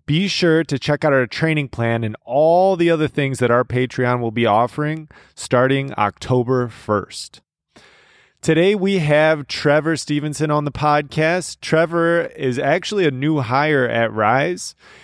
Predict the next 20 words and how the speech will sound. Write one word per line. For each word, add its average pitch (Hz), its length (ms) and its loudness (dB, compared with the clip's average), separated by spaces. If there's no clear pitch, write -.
He 143 260 -2
is 131 520 2
a 113 760 0
new 135 280 0
employee, 170 500 2
but 135 180 2
also 131 920 2
a, 120 320 0
an 120 160 -4
elite 127 260 0
pole 127 200 0
vaulter 123 300 0
that 113 140 2
is 107 120 2
pursuing 117 520 -4
his 110 220 0
post-collegiate 107 680 -2
pole 104 180 -2
vaulting 98 360 -2
career. 98 560 -2